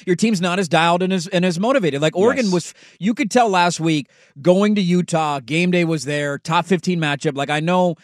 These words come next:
Speaker 1: we didn't give it much of a chance, but going in, they were focused, they were dialed. I don't know if you watched their, uh, movie that they do the week after, but there was a really good one this week, and they had coach headset audio that was kinda fun to listen to.
Speaker 2: Mm-hmm.
Speaker 1: The message to the team was, "Everybody's saying Utah's physical and nobody puts you into that category.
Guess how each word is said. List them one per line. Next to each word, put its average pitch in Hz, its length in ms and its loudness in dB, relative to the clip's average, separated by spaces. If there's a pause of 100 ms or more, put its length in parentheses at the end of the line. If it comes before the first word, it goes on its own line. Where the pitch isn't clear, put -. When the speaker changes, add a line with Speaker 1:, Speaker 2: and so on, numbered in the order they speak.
(200)
Speaker 1:
we 175 160 0
didn't 202 180 0
give 180 140 2
it 185 80 -4
much 170 220 -2
of 165 80 -2
a 139 60 -6
chance, 170 320 -6
but 139 160 -10
going 165 340 0
in, 156 320 -2
they 165 160 0
were 220 140 -2
focused, 175 460 -2
they 156 80 0
were 139 100 -4
dialed. 131 300 -2
I 131 60 -4
don't 160 80 -2
know 175 60 0
if 147 100 -4
you 151 80 -4
watched 139 400 -4
their, 131 320 -4 (400)
uh, 117 240 -6
movie 165 420 2
that 147 120 -4
they 139 140 -4
do 135 160 -6
the 127 80 -6
week 135 180 -6
after, 135 380 -4
but 113 160 -8
there 151 100 -2
was 175 160 0
a 170 60 0
really 214 180 2
good 233 160 2
one 196 160 -4
this 143 180 -8
week, 139 240 -6
and 170 80 -4
they 151 120 -6
had 151 180 -4
coach 175 300 -2
headset 151 340 -4
audio 147 320 -2
that 151 100 -4
was 143 140 -8
kinda 151 220 -6
fun 143 180 -10
to 127 60 -8
listen 190 280 -4
to. 120 280 -10
Speaker 2:
Mm-hmm. 107 260 -12 (160)
Speaker 1:
The 147 100 -6
message 175 460 -2
to 196 80 0
the 165 80 0
team 196 220 -4
was, 139 280 -6
"Everybody's 190 480 0
saying 175 220 -4
Utah's 165 420 -2
physical 165 500 -2
and 139 80 -8
nobody 160 280 -2
puts 156 300 -6
you 156 100 -2
into 143 120 -6
that 120 160 -8
category. 160 640 -4